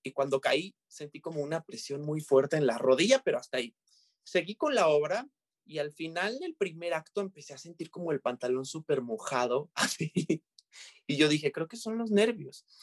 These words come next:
Y en el intermedio, pues subió la producción a ver qué me había pasado, y, y me abrí horrible, horrible así la rodilla. Entonces, pues me dijeron así de que, "Vas a tener que bajarte porque pues te vamos a tener que coser".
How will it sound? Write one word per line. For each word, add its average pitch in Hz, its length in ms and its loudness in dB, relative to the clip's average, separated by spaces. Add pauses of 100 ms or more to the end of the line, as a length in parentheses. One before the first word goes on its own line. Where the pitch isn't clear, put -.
(580)
Y 202 240 8
en 190 100 8
el 190 120 6
intermedio, 233 800 4 (460)
pues 131 200 -6
subió 135 280 2
la 175 120 2
producción 170 360 -2
a 180 60 -2
ver 175 120 4
qué 196 80 -2
me 190 100 2
había 139 160 2
pasado, 151 420 -2
y, 190 240 0
y 156 100 -10
me 143 120 -6
abrí 151 260 0
horrible, 190 640 0
horrible 160 400 -6
así 151 300 -8
la 143 160 -2
rodilla. 120 460 -10 (720)
Entonces, 147 720 2 (300)
pues 143 180 6
me 131 100 6
dijeron 143 340 2
así 135 200 -8
de 135 140 0
que, - 320 2 (100)
"Vas 170 320 -4
a 208 80 -2
tener 139 320 -6
que 156 180 0
bajarte 143 560 -2
porque - 280 -12
pues - 200 -14
te 117 80 -2
vamos 131 300 -2
a 120 60 -4
tener - 240 -18
que 131 140 -4
coser". 101 360 -4